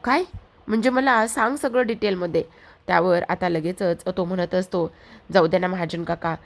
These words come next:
मी तुम्हाला म्हणतोय ना, तुम्ही जेव्हा परत याल ना, तेव्हा मी तुम्हाला सगळं सांगेल. पण मला ना आता इथे तुम्ही परत येताना काहीतरी नक्की घेऊन यायचंय आणि काळजी घ्या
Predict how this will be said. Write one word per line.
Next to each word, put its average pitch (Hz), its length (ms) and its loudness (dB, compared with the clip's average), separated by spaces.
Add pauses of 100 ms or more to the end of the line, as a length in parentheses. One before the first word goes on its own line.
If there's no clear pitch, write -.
(260)
मी 196 80 0
तुम्हाला 196 340 2
म्हणतोय 185 340 0
ना, 170 160 0
तुम्ही 214 500 -2
जेव्हा 196 400 2
परत 185 360 2
याल 190 160 0
ना, 180 220 0
तेव्हा 185 500 -2
मी 180 120 -2
तुम्हाला 190 360 0
सगळं 180 340 0
सांगेल. 180 360 0 (380)
पण 208 200 4
मला 196 320 2
ना 175 280 0
आता 180 340 0 (340)
इथे 208 200 -2
तुम्ही 202 380 -2 (280)
परत 220 240 4
येताना 196 500 -2 (440)
काहीतरी 226 420 2
नक्की 196 300 -2
घेऊन 202 260 -2
यायचंय 160 360 -4 (240)
आणि 196 180 -2
काळजी 180 460 0
घ्या 180 200 -4